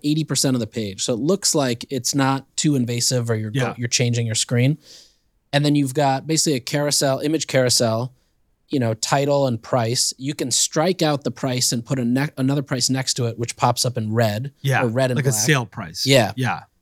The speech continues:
Speaker 1: Then it shows how many units have been sold, which is immediate, like, validation
Speaker 2: Yeah.
Speaker 1: proof. Then it says the reviews, but the reviews can only be one, uh, imported or written by TikTok shoppers.
Speaker 2: Wow.
Speaker 1: So if I buy something on TikTok Shop,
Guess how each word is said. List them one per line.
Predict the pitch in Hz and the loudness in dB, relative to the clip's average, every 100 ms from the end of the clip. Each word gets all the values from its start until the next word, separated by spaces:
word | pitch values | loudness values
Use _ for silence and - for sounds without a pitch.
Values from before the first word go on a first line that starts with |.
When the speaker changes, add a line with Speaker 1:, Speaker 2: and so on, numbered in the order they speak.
| _ | _
Speaker 1:
Then | 123 147 180 | 0 2 2
it | 175 | 0
shows | - 160 139 139 131 | 0 2 2 0 -2
how | - 165 | 0 0
many | 180 175 | 0 0
units | 139 143 147 - | 0 -2 -2 -4
have | 131 | -4
been | 131 120 | -2 0
sold, | - 131 110 110 165 - _ | 2 0 -2 -4 -8 -12 _
which | 135 120 | -8 -4
is | 120 | 0
immediate, | 123 139 139 127 123 113 - | 2 2 2 2 0 -2 -6
like, | 113 104 | -6 -2
validation | 120 113 113 110 120 | 0 0 0 -2 2
Speaker 2:
Yeah. | 131 - | 2 2
Speaker 1:
proof. | 113 113 139 - _ _ _ _ | 0 0 -2 -10 _ _ _ _
Then | 135 151 | 2 2
it | 170 | 2
says | 147 160 147 139 127 | 0 0 0 0 0
the | 139 | 0
reviews, | 131 123 123 135 165 202 - - | 0 0 2 4 4 2 -2 -6
but | 139 139 | 0 2
the | 139 | 2
reviews | 131 127 180 180 | -2 0 0 0
can | 170 139 | 0 0
only | 143 156 170 | -2 0 0
be | 147 139 | 2 0
one, | 123 123 123 123 | 0 0 0 0
uh, | 139 117 110 104 110 _ _ | 2 4 2 -2 -8 _ _
imported | 156 139 151 139 127 123 | -2 0 2 2 0 -2
or | 143 117 | 0 0
written | 110 147 160 151 | 0 0 0 0
by | 131 120 | 0 0
TikTok | 113 139 - 131 120 - | 0 -4 -2 -2 -2 -2
shoppers. | - 139 120 110 95 - - _ | 0 2 2 -2 -8 -6 -8 _
Speaker 2:
Wow. | 120 127 139 131 | -6 0 2 2
Speaker 1:
So | 117 143 | 2 2
if | 131 - | 2 -2
I | 143 175 | 0 2
buy | 175 160 | 4 2
something | 170 151 | 2 -2
on | 139 | -2
TikTok | 120 135 139 120 | -2 -2 0 0
Shop, | - 135 120 110 | 2 2 0 -2